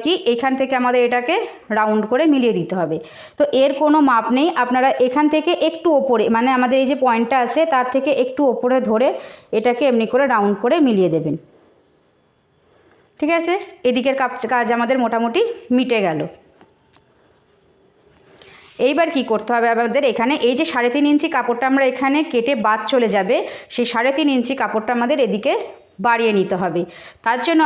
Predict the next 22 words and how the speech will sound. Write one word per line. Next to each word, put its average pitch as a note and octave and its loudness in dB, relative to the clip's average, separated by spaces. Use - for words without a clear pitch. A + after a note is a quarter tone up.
আমি B3 0
কি B3 0
করছি, A3 -2
এখান G#3+ -2
থেকে A3+ -2
সাড়ে A3 -2
তিন A3+ 0
ইঞ্চি, G3+ 0
এই D#4 0
যে F4 0
দাগটা A3+ -4
গেছে, G3+ -2
এই C4 0
দাগটা G#3+ -2
থেকে G#3 -2
সাড়ে G3 0
তিন G3+ 0
ইঞ্চি G3+ -2
আমি G3 0
এখানে G3 -2
দাগটা G3 0
বাড়িয়ে F#3+ 2